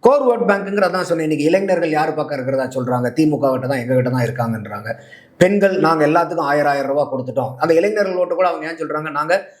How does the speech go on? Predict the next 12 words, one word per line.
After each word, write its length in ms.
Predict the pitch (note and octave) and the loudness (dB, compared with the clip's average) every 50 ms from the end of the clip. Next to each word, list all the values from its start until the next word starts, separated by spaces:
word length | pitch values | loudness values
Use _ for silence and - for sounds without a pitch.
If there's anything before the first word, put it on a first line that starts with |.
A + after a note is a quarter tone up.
| _ _ _ | _ _ _
புதுமை 300 | - F3+ F#3+ G3 G3 F#3+ | 2 2 4 4 2 2
பெண்ணுக்கு 300 | F#3+ E3+ D#3 D3+ C#3 C#3+ | 2 0 0 0 0 -2
ஆயிரம் 220 | C3+ C#3 C#3 C3+ | 0 0 -2 0
ரூபாய் 220 | C3 C#3 C#3+ C3+ C3+ | 0 0 0 0 -2
கொடுக்குறோம், 380 | C3+ C3 B2+ B2+ C3 C3+ C3+ B2+ | -4 -6 -4 -2 0 0 0 0
மு-, 160 | B2 C3+ C3 | 0 0 0
நான் 240 | B2+ C#3+ E3+ F#3+ G3 | 2 4 2 2 2
முதல்வன் 360 | F3+ E3 D3+ D3 D3 C#3+ C3+ | -2 -6 -6 -6 -6 -8 -8
திட்டத்துக்கு 360 | B2 C3+ B2+ C3 B2+ B2 B2+ B2+ | -10 -12 -12 -10 -6 -4 -2 -2
ஆயிரம் 220 | B2+ B2+ B2+ B2+ | -2 -2 -2 -2
ரூபாய் 160 | C3 B2+ B2 | -2 -2 -2
கொடுக்குறோம், 320 | - A#2+ A#2 B2 A#2 G#2+ | -2 -2 -2 -2 -2 -2